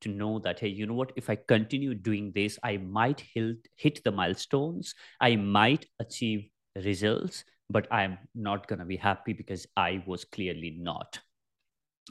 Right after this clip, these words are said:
I was in the lab working with fellow scientists, you know, uh, talking all the scientific stuff and, you know, uh, analyzing medicines, you know, and so on and so forth. And then I realized, "Hey, you know what?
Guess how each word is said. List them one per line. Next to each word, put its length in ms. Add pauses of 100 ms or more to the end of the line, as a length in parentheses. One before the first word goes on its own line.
(360)
I 120
was 400
in 160
the 80
lab 580 (320)
working 380
with 180
fellow 220
scientists, 960
you 100
know, 380
uh, 160 (460)
talking 360
all 320
the 420
scientific 600
stuff 640
and, 260
you 80
know, 280 (240)
uh, 240 (680)
analyzing 760
medicines, 800
you 120
know, 160
and 200
so 140
on 80
and 100
so 180
forth. 260
And 120
then 120
I 80
realized, 460
"Hey, 100
you 160
know 80
what? 260